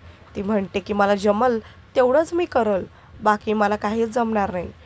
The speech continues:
असं म्हणून ती बोलत असते. इकडे आता आजी-, आजीला राग येतो, ते म्हणते,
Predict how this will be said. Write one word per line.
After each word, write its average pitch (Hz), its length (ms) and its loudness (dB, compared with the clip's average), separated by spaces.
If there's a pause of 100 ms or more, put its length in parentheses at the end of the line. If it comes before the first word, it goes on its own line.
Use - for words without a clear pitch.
(260)
असं 214 200 -8
म्हणून 208 200 -4
ती 247 140 -6
बोलत 180 360 0
असते. 208 340 -10 (440)
इकडे 185 240 -6
आता 180 180 -4
आजी-, 175 260 -4
आजीला 185 340 0
राग 190 260 2
येतो, 214 260 -4
ते 190 140 -10
म्हणते, 190 420 -8